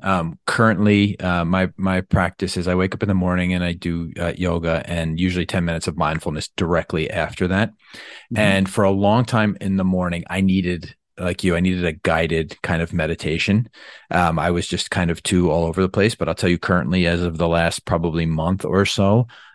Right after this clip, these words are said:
Speaker 1: I now just kind of have a timer, and I've embraced ten minutes of silence, and I'm doing it myself.
Speaker 2: Nice.
Speaker 1: And usually the first few minutes, my mind is all over the place, but I've embraced that.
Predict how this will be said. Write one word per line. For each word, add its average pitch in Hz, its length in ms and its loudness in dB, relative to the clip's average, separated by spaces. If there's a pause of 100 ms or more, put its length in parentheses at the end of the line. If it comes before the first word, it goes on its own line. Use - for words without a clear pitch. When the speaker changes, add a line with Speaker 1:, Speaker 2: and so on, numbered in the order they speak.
Speaker 1:
I 92 140 -2
now 90 320 2
just 92 220 -6
kind 87 180 -2
of 82 60 -6
have 85 160 -2
a 85 60 0
timer, 95 680 0 (100)
and 87 640 -2 (100)
I've 87 200 -2
embraced 87 400 0
ten 90 180 2
minutes 90 380 0
of 82 340 -2
silence, 87 500 -2
and 85 80 -2
I'm 82 240 -4
doing 87 220 2
it 87 160 -2
myself. 80 640 -2 (500)
Speaker 2:
Nice. 90 160 -4
Speaker 1:
And 90 600 0 (180)
usually 104 400 4
the 95 80 4
first 92 320 0
few 95 180 2
minutes, 87 560 0
my 90 280 0
mind 90 340 4
is 87 100 0
all 87 260 -2
over 92 200 0
the 82 80 -2
place, 80 280 -4
but 92 100 -2
I've 90 140 2
embraced 87 380 -2
that. 78 200 -8